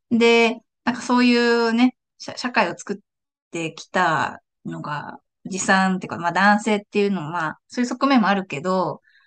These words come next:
なんかその、おじさんがよく悪者にされがちだっていうことを、その、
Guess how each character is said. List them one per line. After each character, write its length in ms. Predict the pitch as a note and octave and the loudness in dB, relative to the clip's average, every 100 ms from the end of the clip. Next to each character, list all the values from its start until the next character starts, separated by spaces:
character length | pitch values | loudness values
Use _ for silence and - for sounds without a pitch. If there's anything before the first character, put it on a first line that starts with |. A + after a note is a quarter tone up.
| _ _ - | _ _ -8
な 80 | A#3 | -6
ん 20 | |
か 60 | |
そ 80 | A#3 | -4
の、 400 | G3+ G3 G3 G3 - | -4 -2 -4 -4 -6
お 60 | |
じ 120 | G#3 | -6
さ 240 | A#3+ A#3+ A#3 | -2 0 2
ん 300 | A#3 A#3 A3+ | 0 0 0
が 100 | A3+ | 0
よ 120 | A3+ | -2
く 140 | - F3+ | -4 -4
悪 240 | E3+ F#3 | -2 -2
者 220 | F#3 F3+ | -4 -6
に 80 | F3+ | -8
さ 100 | F#3+ | -6
れ 100 | F3+ | -4
が 120 | F3+ F#3 | -4 -6
ち 460 | - F3+ F3+ F3 - _ _ | -6 -6 -4 -6 -10 _ _
だ 100 | G#3 | 0
っ 100 | G#3 | 0
て 80 | F#3 | -2
い 40 | |
う 40 | E3 | -6
こ 100 | F3 | -8
と 180 | - C#3+ | -6 0
を、 400 | G3+ G3 D#3+ - _ _ _ _ _ _ _ _ _ _ - - | 2 2 0 -6 _ _ _ _ _ _ _ _ _ _ -18 -12
そ 180 | - | -8
の、 340 | E3 D3+ D#3 | -6 -6 -8